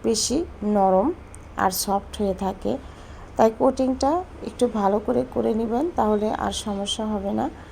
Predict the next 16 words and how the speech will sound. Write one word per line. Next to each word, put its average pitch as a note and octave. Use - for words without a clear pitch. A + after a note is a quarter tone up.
আর G3
এখানে C4
ইচ্ছে B3+
করলে B3+
আপনারা A#3
কিন্তু A#3
ডিমও G#3+
অ্যাড G3
করতে G#3
পারেন, G#3
তো -
আমি A3+
কিন্তু B3
ডিমটা A#3+
অ্যাড G#3
করিনি। A3